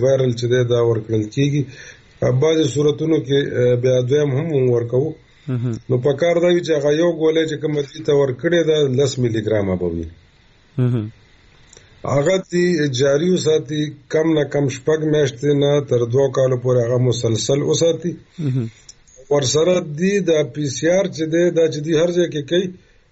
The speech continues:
Speaker 1: آه، دا د داسې لیبارټرۍ نه وکړي لکه آغا خان لیبارټري چې ده،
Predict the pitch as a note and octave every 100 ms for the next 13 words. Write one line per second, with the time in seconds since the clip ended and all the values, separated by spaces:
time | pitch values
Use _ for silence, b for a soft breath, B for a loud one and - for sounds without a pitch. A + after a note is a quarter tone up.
0 | C3+ C3+ C#3 C#3 E3 E3+ D#3+ D#3+ F3 -
1 | E3 D#3 C#3 C#3 C#3+ D#3+ D#3+ E3 E3 F3
2 | E3+ D3+ C3 C3 B2+ B2 A#2+ A#2 A#2+ C3
3 | B2 - D#3+ D#3+ D#3+ D3+ C#3+ C3+ C#3+ D3
4 | C#3+